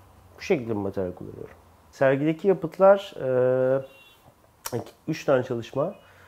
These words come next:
Bu üç resmin ortak kılan özellik siyah. Ya zemin ya da üstteki materyalin siyah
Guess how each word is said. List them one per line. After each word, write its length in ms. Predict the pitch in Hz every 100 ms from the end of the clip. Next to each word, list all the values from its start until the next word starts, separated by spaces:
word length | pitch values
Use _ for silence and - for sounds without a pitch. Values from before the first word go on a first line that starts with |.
| - 131
Bu 160 | 151
üç 420 | 170 - - - - -
resmin 360 | 135 147 147 160
ortak 320 | 151 151 170
kılan 200 | 165 151
özellik 560 | 139 143 151 208 - -
siyah. 480 | - - 165 156 113 - - - - -
Ya 140 | 139 143
zemin 440 | 139 135 170 208 170
ya 160 | 143
da 40 | 151
üstteki 600 | 143 - - 143 147 135
materyalin 500 | 131 131 127 127 135
siyah 380 | 165 - 131 139